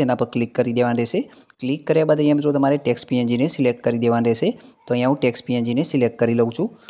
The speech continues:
ઠીક છે મિત્રો, તો અહીંયા મિત્રો મેં ટેક્સ્ટ પી એન જી ને સિલેક્ટ કરી દીધી છે, જોઈ શકો છો આ રીતે. ત્યારબાદ હવે મિત્રો તમારે સ્ટેટસની લાસ્ટમાં જઈ અહીંયા મિત્રો જે ઓપ્શન આપેલું છે તેના પર ક્લિક કરશો તો ટેક્સ્ટ પી એન જી ની લંબાઈ સ્ટેટસની લંબાઈ પ્રમાણે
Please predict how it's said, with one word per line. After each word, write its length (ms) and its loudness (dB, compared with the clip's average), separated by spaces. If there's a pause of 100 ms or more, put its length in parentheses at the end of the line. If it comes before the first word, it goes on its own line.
(140)
ઠીક 180 -8
છે 80 -2
મિત્રો, 180 -2 (1400)
તો 100 -2 (260)
અહીંયા 240 0
મિત્રો 200 0
મેં 180 -2
ટેક્સ્ટ 260 0
પી 140 4
એન 100 2
જી 120 2
ને 40 2 (120)
સિલેક્ટ 440 0
કરી 260 2
દીધી 220 -2
છે, 160 -4
જોઈ 200 -2
શકો 280 -2
છો 80 0 (1000)
આ 140 -10
રીતે. 200 -2 (300)
ત્યારબાદ 320 2
હવે 140 4
મિત્રો 200 0
તમારે 260 2
સ્ટેટસની 520 0
લાસ્ટમાં 520 0
જઈ 200 0
અહીંયા 220 -2
મિત્રો 200 -2
જે 120 0
ઓપ્શન 280 -2
આપેલું 260 -2
છે 120 -2
તેના 220 0
પર 160 0
ક્લિક 260 0
કરશો 260 2
તો 140 0
ટેક્સ્ટ 260 0
પી 140 -2
એન 80 -2
જી 100 -2
ની 120 -2
લંબાઈ 240 -2
સ્ટેટસની 420 -2
લંબાઈ 240 -2
પ્રમાણે 280 -2